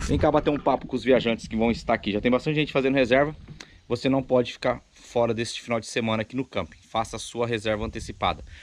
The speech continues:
Nós recebemos, tá aqui, ó, o selo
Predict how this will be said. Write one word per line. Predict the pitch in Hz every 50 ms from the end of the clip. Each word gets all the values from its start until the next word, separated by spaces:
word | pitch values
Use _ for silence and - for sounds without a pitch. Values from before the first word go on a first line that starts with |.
| - - - -
Nós | 117 123 131 123
recebemos, | 156 160 156 - 165 151 127 151 156 151 147 127 107 - - - - - -
tá | - 120
aqui, | - - - 156
ó, | 156 107 87 - - - - - - - - - - - -
o | - 120
selo | - - - - 185 185 180 175 135 98